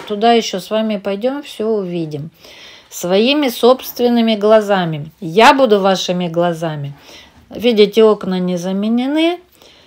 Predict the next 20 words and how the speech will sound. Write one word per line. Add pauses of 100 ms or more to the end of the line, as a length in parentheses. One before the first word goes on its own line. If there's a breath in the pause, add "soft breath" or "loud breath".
(880 soft breath)
И
вот
такая
вот
комнатка. (220)
Если
вы
хотите
оставить,
допустим,
здесь,
м,
как
кухню-студию,
сюда
можно
поставить
мебельный
кухонный
гарнитур.